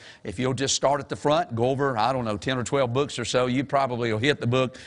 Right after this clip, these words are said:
of First Chronicles. Chapter fourteen, we'll read some verses along here in the service this morning. Again, thank you so much for coming.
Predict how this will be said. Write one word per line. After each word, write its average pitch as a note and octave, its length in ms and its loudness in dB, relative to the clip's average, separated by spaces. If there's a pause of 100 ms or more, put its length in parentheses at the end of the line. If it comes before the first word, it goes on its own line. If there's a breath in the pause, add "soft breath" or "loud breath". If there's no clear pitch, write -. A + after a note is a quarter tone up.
(100)
of A#2 120 2
First B2 300 2
Chronicles. C3+ 540 0
Chapter E3+ 420 2
fourteen, C#3+ 640 -2 (300 loud breath)
we'll C#3+ 180 6
read C3+ 260 0
some A#2 200 -2
verses A#2+ 340 2
along A2+ 380 2
here A2 420 2
in A2 240 2
the G#2 80 4
service A2 560 2
this A2 300 0
morning. C3 400 2 (240 loud breath)
Again, F3+ 280 2
thank G3 280 0
you F3 100 0
so E3+ 180 0
much D#3+ 220 -2
for C#3 100 -2
coming. D#3 440 0